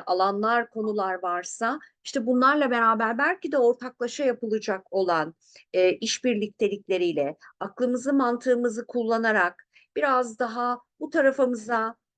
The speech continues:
e, akıl ve mantıklı ilerleyen tarafımıza izin vererek, e,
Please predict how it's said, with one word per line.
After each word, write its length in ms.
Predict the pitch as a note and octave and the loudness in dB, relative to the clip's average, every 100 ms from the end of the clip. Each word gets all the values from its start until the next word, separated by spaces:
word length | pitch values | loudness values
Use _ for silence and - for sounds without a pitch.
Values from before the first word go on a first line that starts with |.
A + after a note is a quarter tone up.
| - | 0
e, 200 | F#3+ F#3+ | 2 2
akıl 360 | G3+ - C#4 | -2 -4 -4
ve 100 | A#3+ | -2
mantıklı 1120 | A3+ G#3+ G#3+ A3 - A#3+ - A3 B3+ C4+ A3 - | -4 -4 -4 -6 -10 -12 -10 4 8 8 6 0
ilerleyen 760 | G3+ G3+ G3 G3 G3+ A3+ B3+ | -2 0 0 0 2 0 -2
tarafımıza 560 | B3 A3 G#3+ G#3 G3+ G3+ | -4 -6 -4 -6 -6 -6
izin 420 | G#3 F#3+ G3+ G3 | -6 -2 -2 2
vererek, 500 | G3 G#3 G3+ F#3 F3+ _ _ _ | 4 4 6 4 0 _ _ _
e, 120 | - | 2